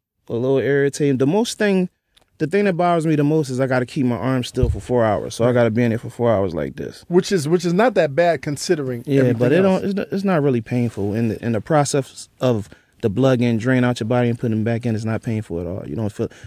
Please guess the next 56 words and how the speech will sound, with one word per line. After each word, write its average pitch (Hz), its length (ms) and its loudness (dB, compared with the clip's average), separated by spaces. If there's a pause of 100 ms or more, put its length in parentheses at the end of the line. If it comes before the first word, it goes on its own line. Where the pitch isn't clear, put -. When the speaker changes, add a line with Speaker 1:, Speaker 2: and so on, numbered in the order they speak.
(120)
Speaker 1:
when 120 140 -2
they 135 100 2
put 156 180 -2
it 147 80 0
in 139 80 2
my, 120 220 0 (140)
when 131 120 -2
I 131 80 2
had 147 200 0
the, 117 180 -6
uh, 117 340 0 (440)
the 104 80 -6
Permacath 143 600 0
in 131 60 -2
my 120 120 0
chest, 147 280 0
I 120 60 2
didn't 113 200 0
feel 113 180 0
it 104 80 0
at 95 140 0
all. 113 180 2
And 98 100 -2
I 110 80 0
was 107 160 0
in 110 80 -2
there 107 120 -2
playing 113 320 -2
games 117 360 0
with 101 120 -4
both 113 200 0
hands 117 320 -2
and 104 100 -4
all 107 160 -2
that. 104 240 -4
But 80 180 -8 (380)
this 135 160 2
is 127 120 -2
actually 117 420 -2
better 110 340 2
because 104 500 -2 (340)
it's, 107 220 -6 (460)
it's 123 180 0
my 127 240 4
vein 127 300 4
that 117 140 2
they're 104 140 0
accessing. 95 640 -2
So 90 320 -2 (320)
I 110 80 0
get 107 160 2
a 104 40 0
better 104 340 2
treatment 87 460 -2
with 85 140 -4
that. - 200 -10